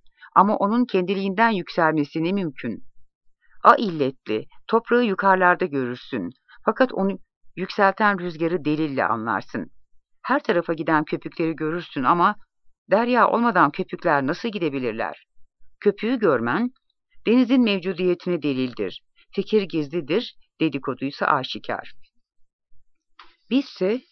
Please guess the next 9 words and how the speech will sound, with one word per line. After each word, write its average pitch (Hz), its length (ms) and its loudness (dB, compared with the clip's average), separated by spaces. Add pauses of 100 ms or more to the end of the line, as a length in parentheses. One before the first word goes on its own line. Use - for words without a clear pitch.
(320)
nefi 226 360 0
ispat 214 420 0
hükmünde 143 380 -2
sanmışız. 127 680 -4 (400)
Yoku 180 300 2
gören 175 360 0
bir 170 100 0
gözümüz 127 560 -6
var. 104 200 0